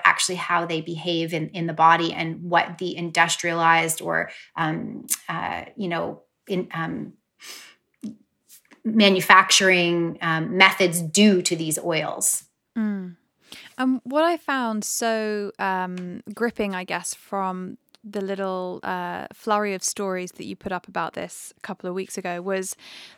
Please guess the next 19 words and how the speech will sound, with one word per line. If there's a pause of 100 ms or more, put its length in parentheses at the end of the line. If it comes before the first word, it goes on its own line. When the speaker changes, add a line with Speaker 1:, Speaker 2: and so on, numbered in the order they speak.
Speaker 2:
that
when
you
yourself
were (280)
kind
of,
um, (240)
right
in
the
thick
of
your
autoimmune, (180)
uh, (180)
journey, (800)
it
was